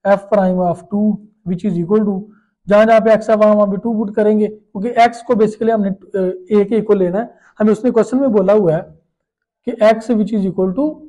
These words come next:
a, उसने हमें question में बोला हुआ कि x को आपने a के equal लेना है, इसलिए हम x की जगह पे a या फिर a की जगह पे जो उसने हमें value दी है वो पुट कर रहे हैं, टू put कर रहे हैं। तो यहाँ पे लिखेंगे आप लोग टू का square minus two which is equal to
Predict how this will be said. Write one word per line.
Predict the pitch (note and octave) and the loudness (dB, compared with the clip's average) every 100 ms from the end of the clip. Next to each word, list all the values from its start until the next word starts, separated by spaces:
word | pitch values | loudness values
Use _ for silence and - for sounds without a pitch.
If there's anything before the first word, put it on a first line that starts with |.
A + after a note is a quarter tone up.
| - | -2
a, | E3+ D3+ - - _ _ | 0 0 -6 -16 _ _
उसने | F#3 G#3+ | -6 0
हमें | A#3 A3+ | 0 2
question | A3 B3+ | 0 0
में | C4+ | 0
बोला | A3+ A3 | 2 2
हुआ | A3+ | 2
कि | G#3+ A3 | 2 0
x | G#3+ | 0
को | - A#3 | 0 2
आपने | G3 F#3+ G#3 | 2 0 -6
a | G#3 G3+ | -2 0
के | G#3 | 0
equal | G3+ F3+ | -4 -4
लेना | E3 C3+ | -4 -6
है, | C3 - _ _ | -12 -18 _ _
इसलिए | A#3+ - C4 | -4 0 0
हम | B3+ | 2
x | A3+ A3 | 2 0
की | B3+ | -2
जगह | A#3+ A#3 | 0 0
पे | A#3 A#3 | -2 -2
a | G3+ A3 C#4+ - G#3+ | 2 2 0 -6 -2
या | G#3 | 0
फिर | A3 A3 | 0 -2
a | |
की | G3+ | 0
जगह | G3+ G3+ | 0 -2
पे | A#3 D4 _ _ _ | -4 -10 _ _ _
जो | G3+ | -2
उसने | G#3 A3 | 0 0
हमें | A3 | 0
value | G3+ F#3+ A3 | 0 -2 -2
दी | G#3+ | -2
है | |
वो | A3+ G#3+ | -2 -2
पुट | G#3+ F#3+ | -4 -8
कर | F#3+ | -6
रहे | F3 | -6
हैं, | F#3 | -8
टू | G#3 A3+ | -10 -10
put | F#3 F3 | -10 -6
कर | D#3 | -6
रहे | C3 | -6
हैं। | C3 - _ _ _ - | -12 -18 _ _ _ -4
तो | F#3 | 2
यहाँ | G#3+ | 4
पे | A3 | 2
लिखेंगे | A3 G#3+ G#3+ | 2 2 2
आप | F3+ | 2
लोग | F#3+ | -2
टू | G3 G3+ | -4 -2
का | G#3+ | -2
square | G3+ G3 F#3+ F#3 | -2 -2 -2 -2
minus | F3+ E3 E3+ F3 | -2 -4 -4 -8
two | - G#3 | -4 -4
which | F#3 F3+ | -4 -8
is | F3+ | -8
equal | E3+ E3+ A3 | -8 -4 -2
to | G#3 | -2